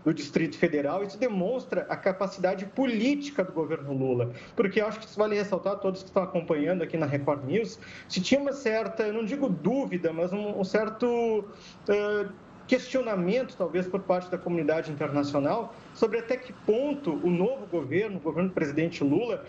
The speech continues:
teria capacidade de ter uma articulação política, controle das Forças Armadas, controle das forças de segurança. E esse primeiro teste, um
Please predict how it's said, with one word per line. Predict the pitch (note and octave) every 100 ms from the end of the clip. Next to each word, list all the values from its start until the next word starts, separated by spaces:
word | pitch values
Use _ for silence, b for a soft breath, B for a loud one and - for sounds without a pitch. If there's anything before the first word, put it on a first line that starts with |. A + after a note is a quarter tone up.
| B B
teria | A3 G3 G3+ A3+
capacidade | - A#3 - A3 - G#3 C#3 E3+ A#3 C4+ G3
de | E3+
ter | F3+ G3
uma | G3 F3+
articulação | F3+ B3+ - - G#3+ F#3 F3 F3+ E3
política, | D3+ C#3+ E3 G#3+ - - G3
controle | - G3+ F3 - G3 B3+ C#4 A3+
das | F3+ F3
Forças | - F3+ F3+ D3+ C#3
Armadas, | A#2+ B2 D#3+ G#3 G3+ G3+ - - B B -
controle | G3 F3+ F#3 B3 A3+
das | G3 F#3
forças | F#3 F3+ F#3 E3
de | F3
segurança. | G3+ F#3 G3+ F#3 F#3 - A#2+ - B B B
E | D#3+
esse | G3+ C4+ C4
primeiro | - F#3+ F3+ F3+ -
teste, | D#3+ E3 G3 -
um | C#3+